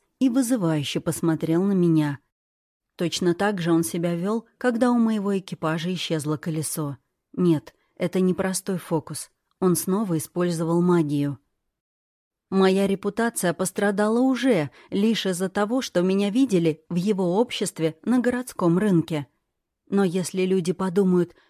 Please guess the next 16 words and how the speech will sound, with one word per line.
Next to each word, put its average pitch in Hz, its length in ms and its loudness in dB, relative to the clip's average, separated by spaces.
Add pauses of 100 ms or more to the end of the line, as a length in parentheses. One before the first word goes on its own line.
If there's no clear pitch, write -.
что - 220 -4
я 196 200 -2
связана 170 540 0
с - 120 -8
магией, 160 600 -2 (420)
мне 180 240 4
бы 170 120 2
не 185 120 2
хотелось 175 520 -6
оказаться 170 540 -4
за 165 140 -2
решёткой. 160 720 -4 (800)
Я 175 220 2
отвернулась 165 640 2
от 170 160 -6
Тайга 196 420 -2